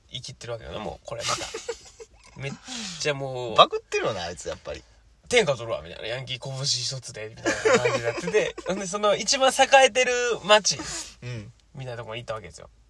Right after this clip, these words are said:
Speaker 1: 弥生町っていうね、ここ一番栄えてるよっていう。
Speaker 2: 鳥取一の。
Speaker 1: 栄えてるよっていうとこ行ったんやけど、
Speaker 2: うん。
Speaker 1: その、俺の地元の、で、まあ、難波とかよりも全然栄えてない、俺らの地元とよりの、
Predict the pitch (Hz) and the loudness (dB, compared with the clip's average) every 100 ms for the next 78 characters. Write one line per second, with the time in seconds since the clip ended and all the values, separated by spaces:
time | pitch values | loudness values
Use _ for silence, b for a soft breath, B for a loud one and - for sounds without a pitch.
0 | _ _ _ _ _ _ - 127 127 127 | _ _ _ _ _ _ -10 -4 -4 -4
1 | 123 117 113 - 139 78 127 156 175 165 | -6 -8 -10 -14 -14 -10 -10 -8 -10 -4
2 | 160 156 151 139 131 135 165 120 120 113 | -4 -4 2 2 4 2 2 2 0 -2
3 | 110 92 85 - - - 160 147 139 147 | -4 -4 -4 -6 -6 -4 2 4 4 2
4 | 190 175 123 131 170 - 180 180 220 247 | 0 0 -4 -4 -2 0 0 4 6 6
5 | 202 208 202 196 220 233 226 226 214 220 | 6 2 2 4 4 4 2 2 2 2
6 | 214 226 233 247 247 214 - _ _ _ | 2 2 6 10 10 8 2 _ _ _
7 | _ _ _ _ _ _ _ _ _ 156 | _ _ _ _ _ _ _ _ _ 0
8 | 190 - - _ _ _ _ - 226 214 | 2 2 -4 _ _ _ _ -4 -2 -2
9 | _ - 190 269 254 247 233 220 180 180 | _ 2 8 8 8 8 10 6 6 0
10 | 175 165 160 160 156 151 185 170 139 175 | 4 6 6 6 4 6 4 2 -2 -4
11 | 180 196 214 214 220 247 247 330 - | -4 0 2 2 0 -2 4 4 4